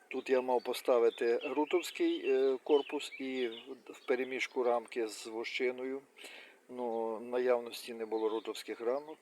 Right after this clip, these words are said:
і за того отак і сталося. От.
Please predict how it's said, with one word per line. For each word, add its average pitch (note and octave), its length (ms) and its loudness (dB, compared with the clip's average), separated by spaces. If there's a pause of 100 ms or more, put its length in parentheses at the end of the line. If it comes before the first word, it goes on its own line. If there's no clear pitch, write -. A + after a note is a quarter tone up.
і A#2 120 -12
за G#2+ 140 -14
того B2+ 420 -6 (260)
отак - 320 -12
і A#2 40 -12
сталося. - 580 -10 (3250)
От. - 400 -4